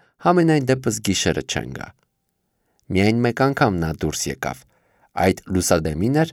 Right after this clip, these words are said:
երբ լուսնի լույսը խառնվում էր արշալույսի առաջին ճառագայթներին։ Նա դուրս եկավ նրա համար, որ անհանգստացել էր թառայի երկարաձիգ ոռնոցից,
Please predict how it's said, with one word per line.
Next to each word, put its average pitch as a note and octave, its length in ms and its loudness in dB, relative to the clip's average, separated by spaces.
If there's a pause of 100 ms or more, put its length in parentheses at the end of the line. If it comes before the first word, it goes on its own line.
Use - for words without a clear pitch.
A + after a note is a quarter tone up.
(120)
երբ C3 360 2
լուսնի A#2+ 380 4
լույսը G2 340 2
խառնվում F#2 520 0
էր F#2 100 2
արշալույսի E2 600 0
առաջին D#2+ 440 -2
ճառագայթներին։ C#2+ 840 -12 (920)
Նա A#2 100 4
դուրս C#3+ 240 2
եկավ B2+ 280 4
նրա A#2 220 4
համար, A#2+ 300 2
որ A2+ 160 2 (100)
անհանգստացել G#2 800 2
էր G#2 120 -2
թառայի G#2 440 -2
երկարաձիգ F2+ 720 -2
ոռնոցից, G#2 720 0